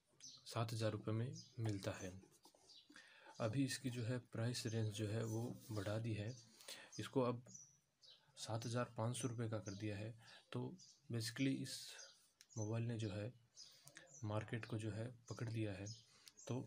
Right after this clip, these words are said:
इसी कारण जो है company ने इसकी price जो है बढ़ा दी है। चलिए अब box को हटाते हैं और इस mobile का हम review करते हैं। सबसे पहले आप fingerprint unlock देखिए,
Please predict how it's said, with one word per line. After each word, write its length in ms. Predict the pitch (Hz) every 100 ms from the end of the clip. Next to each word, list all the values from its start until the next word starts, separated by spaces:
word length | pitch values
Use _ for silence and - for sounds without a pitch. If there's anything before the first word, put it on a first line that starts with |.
| - -
इसी 200 | 123 - 139
कारण 280 | 123 113
जो 120 | 110 110
है 80 | 113
company 360 | 107 104 110
ने 80 | 107
इसकी 200 | 107 -
price 260 | - 110 104
जो 140 | 107
है 100 | 120 127 107
बढ़ा 220 | 95 95
दी 140 | 92
है। 140 | 82 92 - - - - - - - - - - - - _ _
चलिए 300 | - 107 120
अब 180 | 123 113 117 117
box 240 | 110 -
को 120 | -
हटाते 260 | 110 101 127
हैं 100 | 123
और 140 | 120
इस 140 | 110 -
mobile 300 | 107 101 107
का 200 | 107 113 120 - - - - -
हम 220 | 117 127 -
review 300 | 113 113 107
करते 260 | 101 110
हैं। 60 | 98
सबसे 280 | - 101 117
पहले 200 | 117 120
आप 120 | 117
fingerprint 460 | 107 110 104 113 110
unlock 320 | 104 104 107
देखिए, 360 | 107 95 110